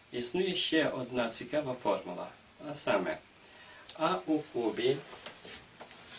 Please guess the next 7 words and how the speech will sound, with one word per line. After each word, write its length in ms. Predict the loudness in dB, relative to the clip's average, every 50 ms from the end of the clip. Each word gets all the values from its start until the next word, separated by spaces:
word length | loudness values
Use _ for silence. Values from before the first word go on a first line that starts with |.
| -12 -12 -14 -14 -14 -14 -14 -16 -16 -18 -20 -20 -20 -20 -16 -12 -12 -12 -12 -14 -20 -20 -20 -18 -18 -16 -16 -16 -18 -20 -16 -12 -8 -6 -4
відняти 680 | -2 -2 -2 0 0 2 2 0 0 0 2 2 2 4 4
б 240 | 4 4 4 4 2 0 -4 -6
у 60 | -6 -6 -6 -4
кубі 460 | -4 -2 -2 -2 -2 -2 -2 -2 -2 -2 -6 -8 -4 -2 -2 0 2
дорівнює 580 | 2 2 2 2 2 2 2 0 0 -2 -2 -6 -8 -12 -18 -20 -18 -16 -16 -14 -14 -12 -12 -12 -12 -8 0
а 260 | 2 4 6 6 6 6
мінус 500 | 4 4 4 4 4 4 4 2 0